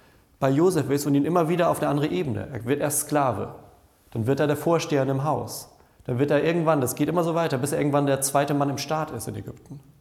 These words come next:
Weil Gott in diesem Unrecht bei ihm ist und ihn immer wieder segnet und immer wieder an seiner Seite ist und ihn immer wieder auf eine neue Ebene hebt.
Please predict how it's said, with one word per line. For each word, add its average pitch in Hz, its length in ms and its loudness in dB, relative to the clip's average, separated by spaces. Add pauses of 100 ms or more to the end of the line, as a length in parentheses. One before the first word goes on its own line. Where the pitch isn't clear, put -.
(640)
Weil 131 160 4
Gott 185 220 2
in 175 140 -2
diesem 151 220 0
Unrecht 165 440 -2
bei 156 140 0
ihm 110 200 -2
ist 139 320 -10 (180)
und 131 80 -2
ihn 135 80 -4
immer 151 180 2
wieder 143 180 2
segnet 131 560 -2
und 131 160 -4
immer 151 260 0
wieder 147 480 0 (160)
an 131 120 -2
seiner 135 240 0
Seite 147 300 0
ist 131 100 -6
und 143 60 -2
ihn 135 40 -6
immer 151 180 0
wieder 147 140 2
auf 139 100 -2
eine 139 180 0
neue 139 280 2
Ebene 151 360 -2
hebt. - 420 -10